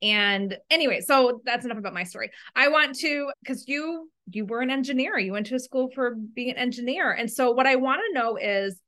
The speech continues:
what prompted that decision to go to school for engineering, whether it was something you wanted, if it was, like, a, a pressure from somewhere that you chose? When did you realize this wasn't for you? And then the journey to, like, lean out of that and into where you are right now. So let's start with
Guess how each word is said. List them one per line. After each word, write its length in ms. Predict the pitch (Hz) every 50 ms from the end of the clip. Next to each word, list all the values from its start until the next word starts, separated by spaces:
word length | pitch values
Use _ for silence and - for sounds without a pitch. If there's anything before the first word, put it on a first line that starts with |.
| _ _ _ _ _ _
what 320 | - 202 208 247 302 311 - _ _
prompted 400 | - 311 277 285 277 269 359 -
that 180 | - 269 254 254
decision 380 | 262 240 233 240 226 240 226
to 60 | 214 196
go 160 | 196 190 185
to 60 | 196
school 200 | 190 - - 208
for 120 | 202 - -
engineering, 560 | 226 220 214 226 214 190 175 170 175 185 190
whether 160 | 196 180 190
it 20 | 180
was 100 | - -
something 220 | 226 208 202 190
you 180 | 185 190 220 233
wanted, 440 | 226 214 214 214 208 202 202 190
if 100 | 175 180
it 80 | 180 -
was, 160 | - 190 180
like, 300 | 190 175 175 170 170 - -
a, 100 | 196 185 _ _ _ -
a 60 | 208
pressure 520 | - - - - 220 214 214 - 240 220 214
from 320 | 220 - 214 190 196 190
somewhere 680 | - - - 214 208 208 208 208 208 202 202 208 208 196
that 240 | 196 175 170 - - _
you 180 | - 202 196 190
chose? 400 | 185 - 294 277 262 247 233 233 - _ _ - _ _ _ _ _ _ _ _
When 260 | - 208 196 247 262 294
did 140 | 320 277
you 100 | 302 311
realize 360 | 277 277 262 254 240 233 214 226
this 140 | 226 185
wasn't 300 | 220 240 240 247 254 233
for 80 | 240 226
you? 320 | 202 196 180 185 190 190 -
And 120 | - 220 220
then 140 | 226 220
the 100 | 220 220
journey 500 | 208 190 185 226 226 233 240 240 240 240
to, 160 | 233 - 240 214
like, 180 | 202 190 185 190
lean 420 | 196 202 208 208 208 208 208 - _ _ _ _ _ _ _ -
out 220 | 190 202 214 220
of 60 | 220
that 180 | 247 233 220 -
and 100 | 196 190 -
into 580 | 196 202 196 - - 208 190 190 185 185 185 180 180
where 100 | 190 185
you 100 | 175 175
are 120 | 165 160 160
right 180 | 156 151 -
now. 180 | - - - -
So 120 | - - 254
let's 160 | 269 277 277
start 220 | - 320 294 262
with 140 | 269 262 262